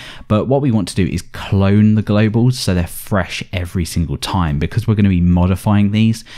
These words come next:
and we're kind of pulling them in from a default area. We wanna go ahead and clone these globals. So for example, when we finish the game, we wanna get a fresh version of them. Now to achieve this, I use Lodash and I use the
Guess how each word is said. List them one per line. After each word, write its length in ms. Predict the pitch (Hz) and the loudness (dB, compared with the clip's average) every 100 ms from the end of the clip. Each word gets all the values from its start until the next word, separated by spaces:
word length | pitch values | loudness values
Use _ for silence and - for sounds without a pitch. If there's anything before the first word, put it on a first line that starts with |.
| - - | -16 -2
and 100 | 90 | -2
we're 80 | 87 | 0
kind 180 | 87 | -2
of 120 | 87 - | -4 -2
pulling 280 | 98 92 | 0 2
them 140 | 87 85 | 2 2
in 140 | 85 | 0
from 180 | - 82 | -2 -2
a 60 | 73 | -2
default 500 | 67 - 92 80 - | -4 -6 -4 -4 -4
area. 420 | 82 80 82 87 - - - - | -4 -2 0 -2 -4 -14 -20 -2
We 80 | 104 | 2
wanna 160 | 110 | 2
go 80 | 104 | 2
ahead 160 | 92 95 | 0 -2
and 120 | 90 | -4
clone 400 | - 110 104 101 | -4 -2 2 2
these 160 | 90 - | 2 -2
globals. 540 | 92 87 85 78 82 | 0 2 2 0 -4
So 240 | - 87 | -4 -4
for 260 | 80 - 95 | -2 -2 -2
example, 480 | 80 92 85 - 80 | -2 -2 -2 -2 -2
when 200 | 80 78 | 0 0
we 120 | 80 | -2
finish 460 | - - 120 104 - | -4 -2 0 -2 -8
the 100 | 67 | -8
game, 380 | 76 69 80 - - - | -4 -2 -4 -6 -20 -8
we 80 | 87 | -4
wanna 180 | 87 85 | -2 -2
get 120 | - | -4
a 60 | - | -8
fresh 400 | - 85 - - | -8 -8 -8 -6
version 400 | 82 78 76 - | -2 -2 -4 -8
of 80 | |
them. 220 | - - - - - - | -8 -10 -10 -14 -16 -4
Now 180 | 104 98 | 0 0
to 120 | - | 0
achieve 300 | 117 - 135 | -4 -2 -2
this, 260 | 101 85 - | 0 -4 -2
I 140 | 98 92 | -2 -2
use 320 | 85 87 85 | 0 0 0
Lodash 580 | 95 98 98 147 127 - | -2 0 2 0 -2 -4
and 120 | 92 | 0
I 20 | |
use 320 | 90 87 87 | 2 2 0
the 200 | - 80 | -2 -4